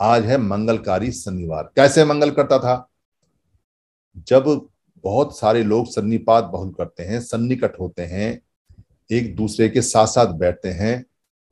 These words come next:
एक दूसरे के पड़ोस में रहते हैं, सन्निवास करते हैं, सन्निवेशित होते हैं, सम्मेलन करते हैं, संगीति करते हैं, तो एक दूसरे के दुख दर्द को बांटते हैं।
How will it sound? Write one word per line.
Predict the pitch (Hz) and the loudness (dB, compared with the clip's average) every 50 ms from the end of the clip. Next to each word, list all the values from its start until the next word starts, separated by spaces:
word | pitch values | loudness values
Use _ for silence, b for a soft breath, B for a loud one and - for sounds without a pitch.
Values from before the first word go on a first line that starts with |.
| _ _ _ - | _ _ _ 0
एक | 120 131 120 | 0 0 0
दूसरे | 101 117 104 - 127 120 | 0 -2 0 0 0 0
के | 113 113 | 0 0
पड़ोस | 85 98 107 110 117 110 - | 2 6 6 6 6 6 2
में | 101 90 | -2 -2
रहते | 90 90 85 - 95 | -2 -2 -4 -4 -6
हैं, | 90 95 107 117 123 123 | -4 -2 -2 -2 -2 -4
सन्निवास | - - 120 110 113 120 120 104 101 107 117 120 - - | -6 -6 -4 -2 0 0 2 4 4 6 4 4 2 -2
करते | - 95 82 - - 90 | -6 -6 -6 -6 -8 -8
हैं, | 85 95 107 120 | -6 -4 -6 -6
सन्निवेशित | 117 - 117 113 123 127 120 98 101 113 110 - 139 131 - 95 | -6 -4 -4 -4 -2 -2 0 0 0 0 0 -2 -4 -6 -6 -8
होते | 92 - - | -10 -8 -8
हैं, | 95 90 101 113 123 123 123 - _ _ _ _ _ _ _ _ _ _ _ | -8 -4 -2 -2 -2 -4 -4 -8 _ _ _ _ _ _ _ _ _ _ _
सम्मेलन | - - - - 120 107 107 117 135 147 139 120 | -18 -12 -6 -2 0 2 2 4 4 4 4 2
करते | - 104 92 - - | 2 0 -2 -2 -2
हैं, | 95 98 123 131 | -2 0 0 -2
संगीति | 131 - 113 107 110 131 131 135 131 | -2 -2 -2 0 0 0 0 0 -2
करते | - - 90 - - 92 | -4 -4 -6 -6 -6 -8
हैं, | 85 85 110 - 135 262 269 - _ _ _ _ _ _ _ _ _ _ _ _ _ _ _ _ _ _ _ _ _ _ _ _ _ - | -4 -2 0 0 0 -2 -6 -14 _ _ _ _ _ _ _ _ _ _ _ _ _ _ _ _ _ _ _ _ _ _ _ _ _ -2
तो | 156 160 - - | -2 -2 0 2
एक | 151 135 151 156 147 127 | 4 4 4 4 4 2
दूसरे | 110 113 107 104 - 104 101 101 | -2 -2 -2 -2 -2 -4 -4 -4
के | 92 - 156 165 | 0 0 2 2
दुख | 156 - - - 147 143 - 139 120 | 0 0 -4 -4 -4 -4 -4 -4 -4
दर्द | 90 113 101 90 - | -2 -2 -4 -4 -6
को | - - 151 151 | -6 -2 -2 -2
बांटते | 107 - 90 85 85 - _ - | 0 0 -4 -4 -4 -8 _ -20
हैं। | - - _ _ | -20 -20 _ _